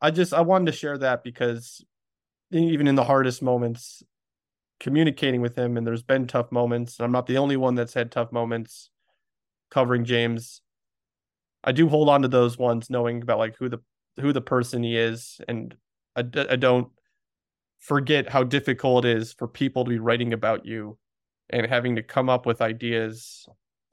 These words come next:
about your team for a living when it's, it's just a really difficult dynamic. So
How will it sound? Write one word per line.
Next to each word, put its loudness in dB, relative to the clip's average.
about 4
your 0
team -2
for 2
a 6
living 0
when 0
it's, -2
it's -2
just 0
a -2
really 4
difficult -2
dynamic. -2
So -4